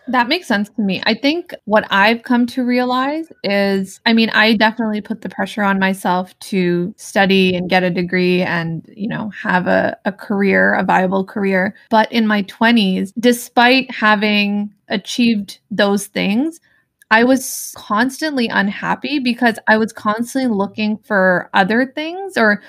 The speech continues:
trying to be, like, perfect in other areas. Like, once I was, like, making money, it wasn't enough. I was like, you know, "Am I,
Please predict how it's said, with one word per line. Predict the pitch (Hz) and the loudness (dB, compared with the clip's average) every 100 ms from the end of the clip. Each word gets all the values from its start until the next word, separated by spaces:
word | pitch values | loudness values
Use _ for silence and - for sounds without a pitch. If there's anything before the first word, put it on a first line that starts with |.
| - - _ - | -20 -20 _ -6
trying | 247 233 247 254 | 2 4 4 2
to | - 247 226 220 190 185 | 0 0 2 2 -2 -6
be, | - 208 208 208 214 | -4 0 0 -2 0
like, | 196 180 185 - | 0 0 -2 -6
perfect | - 277 349 359 - | 0 2 2 -4 -2
in | 247 | -2
other | 233 220 226 | 0 0 0
areas. | - 202 214 254 277 240 | 0 0 2 2 0 0
Like, | 208 190 - - _ _ _ | 0 0 -6 -20 _ _ _
once | - 208 247 262 | -8 -2 2 2
I | 269 247 | 2 2
was, | 240 226 | 2 0
like, | 214 202 | -2 0
making | 220 220 214 | -2 -2 -2
money, | 208 226 226 208 202 | 0 2 0 -2 -2
it | 208 | 0
wasn't | 214 214 208 | 0 0 -2
enough. | 196 202 214 208 | 0 2 0 0
I | 190 190 | -2 -2
was | 196 190 | -4 -2
like, | 196 190 - | -2 -2 -2
you | 247 | 2
know, | 233 208 | 2 2
"Am | 220 220 | 0 2
I, | 220 226 226 226 | 2 2 2 -2